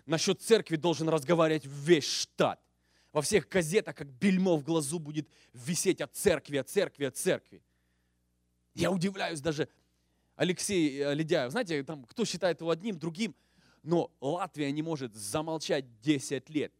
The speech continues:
Газеты, новости, постоянно. Че он опять придумал?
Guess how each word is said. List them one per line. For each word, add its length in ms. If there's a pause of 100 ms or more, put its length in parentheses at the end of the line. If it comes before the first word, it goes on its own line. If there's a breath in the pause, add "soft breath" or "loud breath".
(140)
Газеты, 880 (100)
новости, 720 (140)
постоянно. 640
Че 460
он 240
опять 320 (140)
придумал? 600